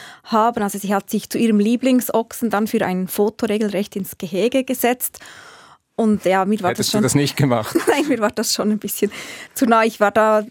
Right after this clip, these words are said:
Speaker 1: auch im Gehege und das, schon das hat mir gereicht. Ähm, aber ja, ich, äh, glaub, Tamara, für Tamara war das gar nichts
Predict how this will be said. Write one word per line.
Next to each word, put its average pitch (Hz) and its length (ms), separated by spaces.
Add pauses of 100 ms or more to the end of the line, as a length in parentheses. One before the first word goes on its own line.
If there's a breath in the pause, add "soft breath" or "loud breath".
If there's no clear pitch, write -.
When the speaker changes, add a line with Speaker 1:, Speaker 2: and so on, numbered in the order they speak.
(180)
Speaker 1:
auch 226 220
im 254 100
Gehege 226 400
und 196 140
das, 196 180
schon 202 140
das 190 200
hat 202 140
mir 196 120
gereicht. 196 380 (600 loud breath)
Ähm, 226 340 (100)
aber 226 300
ja, 190 240 (140)
ich, - 340
äh, 196 380
glaub, 196 240 (300)
Tamara, 208 420
für 208 120
Tamara 190 380
war 175 80
das - 300
gar 180 160
nichts 185 500